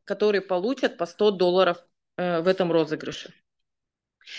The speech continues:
Вот, поэтому у каждого из вас есть возможность закрутить этот маховик, получать,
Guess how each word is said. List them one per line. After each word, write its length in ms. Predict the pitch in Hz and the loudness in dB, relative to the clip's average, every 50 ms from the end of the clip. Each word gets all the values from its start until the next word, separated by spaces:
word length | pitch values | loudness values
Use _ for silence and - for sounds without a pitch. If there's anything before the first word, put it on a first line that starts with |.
| - - - - - - - | -14 -14 -12 -14 -12 -8 -2
Вот, 280 | 180 170 156 151 - | 0 0 0 2 4
поэтому 500 | 196 214 240 233 311 285 277 277 262 - - | 4 4 6 8 8 8 10 10 8 8 6
у 120 | 202 208 | 4 4
каждого 480 | 220 262 285 294 277 262 277 220 226 208 | 4 4 2 2 2 2 2 4 4 4
из 180 | 190 185 190 | 4 2 2
вас 320 | 196 226 247 285 302 294 - | 2 4 4 2 2 -2 -2
есть 240 | 226 214 208 - | -2 -2 -2 -2
возможность 760 | 196 208 190 208 214 214 202 190 180 180 170 139 - _ _ _ _ _ _ _ - | -4 -4 -2 -2 -2 -2 -2 -4 -6 -6 -8 -8 -8 _ _ _ _ _ _ _ -12
закрутить 840 | 208 175 175 208 220 247 269 262 - 254 277 262 254 - 202 190 - | -4 2 4 6 8 6 6 4 2 2 0 0 2 0 -2 0 0
этот 260 | 190 190 - 240 247 254 | 0 2 2 2 4 4
маховик, 560 | 254 254 254 - 277 254 247 254 262 262 - - - _ _ _ - - - - _ | 4 4 4 4 2 4 4 4 2 2 -2 -14 -20 _ _ _ -20 -20 -20 -6 _
получать, 840 | - 240 240 254 277 269 262 - - 277 277 269 233 - - - | 4 4 6 6 4 2 2 2 4 4 4 4 2 -2 -6 -16